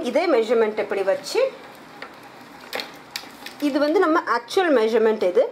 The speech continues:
So, பஃப் வைக்கிறதுக்காக நம்ம எக்ஸ்ட்ரா ஒரு மூணு இன்ச்சு பாருங்க, இந்த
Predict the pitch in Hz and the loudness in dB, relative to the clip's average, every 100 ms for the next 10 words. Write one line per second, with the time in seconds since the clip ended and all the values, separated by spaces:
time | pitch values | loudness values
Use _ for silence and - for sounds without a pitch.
0 | - - - 262 - 330 392 539 427 - | -8 -14 -4 -4 0 -2 0 0 0 2
1 | 226 208 208 190 175 277 440 269 247 233 | 0 0 0 0 2 2 2 2 2 0
2 | - - 440 403 226 233 539 - - 233 | -4 -4 2 4 4 4 2 0 -2 2
3 | 320 285 214 247 196 - - - - - | 4 4 2 2 -4 -6 -16 -20 -20 -20
4 | - 175 165 247 - 220 226 | -6 -4 0 -2 0 0 2